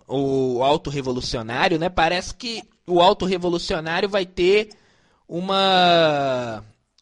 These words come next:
vai ter uma participação na história do, do, do Rocket,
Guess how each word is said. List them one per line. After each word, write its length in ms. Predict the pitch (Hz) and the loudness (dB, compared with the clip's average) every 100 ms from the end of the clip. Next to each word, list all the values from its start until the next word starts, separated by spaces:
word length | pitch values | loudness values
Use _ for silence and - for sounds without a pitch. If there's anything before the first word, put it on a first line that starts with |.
| _ | _
vai 260 | 95 131 151 | _ -10 -6
ter 140 | - | -2
uma 140 | 180 190 | -2 0
participação 840 | 202 196 - 190 208 175 - 202 | -2 -4 -6 -2 -2 0 -2 -2
na 100 | 214 | -4
história 640 | 220 - 202 202 214 233 - _ _ _ - | -6 0 4 4 4 0 -4 _ _ _ -16
do, 920 | 151 202 220 226 220 208 190 156 123 _ _ _ _ _ | -2 0 2 2 2 4 4 4 -2 _ _ _ _ _
do, 840 | 160 180 175 160 147 139 123 110 104 _ _ _ _ _ | 0 2 2 0 -2 -4 -4 -6 -12 _ _ _ _ _
do 120 | 233 | 0
Rocket, 600 | 247 233 - - - | 4 4 2 -8 -10